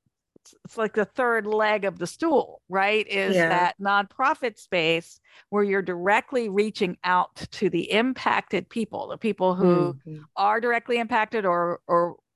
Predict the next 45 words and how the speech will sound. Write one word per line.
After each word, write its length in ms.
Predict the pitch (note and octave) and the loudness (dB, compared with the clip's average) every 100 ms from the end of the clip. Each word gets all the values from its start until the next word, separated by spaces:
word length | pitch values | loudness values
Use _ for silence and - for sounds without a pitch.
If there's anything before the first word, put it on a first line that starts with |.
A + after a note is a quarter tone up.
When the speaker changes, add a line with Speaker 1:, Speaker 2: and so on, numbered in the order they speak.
| - | -16
Speaker 1:
would 360 | F#3 G#3 C4 F#3 | -4 0 0 0
be 240 | F3+ F3 | -2 -2
directly 460 | E3+ E3+ D#3+ F3 E3 | 0 0 0 -2 -2
impacted 580 | E3 F#3 D#3 D3 E3+ D#3+ | -2 0 0 0 -2 -2
if 180 | D#3+ | -4
someone 300 | - F3+ F3+ | -2 0 2
doesn't 320 | F3 E3 E3+ - | 0 -2 -2 0
get 260 | G3 - - | 0 0 -4
to 180 | A3+ | -2
them 220 | G3 F#3+ F3+ | 0 0 0
in 120 | F3 | -4
time. 480 | G#3+ G#3 D#3+ C#3+ - _ - - - - | 0 2 2 -2 -8 _ -20 -20 -12 -2
Um, 260 | F#3+ F3+ | 0 2
Speaker 2:
Yeah. 160 | D#3 D#3 D#3 _ _ | 0 -4 -12 _ _
Speaker 1:
so 140 | A#3 | -2
that, 160 | G#3+ - - - | 0 0 -4 -2
that's 320 | A3+ C4+ - - | 0 0 -4 -4
sort 220 | B3+ C4 | 0 0
of 80 | G#3+ | 0
the 80 | |
piece 480 | F#3 - A3 G#3 - | -4 -8 -6 -6 -2
where 140 | F#3+ F3 | 0 0
I 100 | F3 | 0
feel 320 | - G3+ F#3+ | -2 -2 0
like 440 | F#3 F3 D#3+ - - | 0 0 -2 -12 -16
y-, 100 | - - _ _ F#3+ | -16 -16 _ _ 0
you 200 | C4 G4+ | 2 2
play 460 | - C#4+ D4+ B3+ | 0 -2 0 0
in 100 | F#3+ | 0
all 260 | F#3 G3 G3 | 0 2 0
three 260 | - G#3 F#3 | 0 -2 0
legs 400 | F3+ G3+ G3+ F#3 | 0 0 -2 -4
of 160 | E3+ | -2
the 80 | F3 | -4
stool, 460 | - A#3 A#3+ C4+ A3+ | -4 -2 0 0 0
but 160 | G#3+ E3+ _ _ _ _ - | -4 -4 _ _ _ _ 0
this 260 | C4+ - | 0 2
is 220 | A3+ F#3 | -4 -4
really 420 | F3 F#3+ G3 G3 F3+ | -2 0 2 0 0
the 220 | F3 E3 | -2 -2
other 400 | F3+ F3 E3+ D#3 | 0 0 0 -2
piece 400 | - - A3+ - | -8 -4 -4 0
of 160 | E3 C#3+ | -2 0
that. 360 | D3 C#3+ C#3+ - | 0 2 0 -2
Speaker 2:
Yeah. 300 | F3 D#3 | -2 -2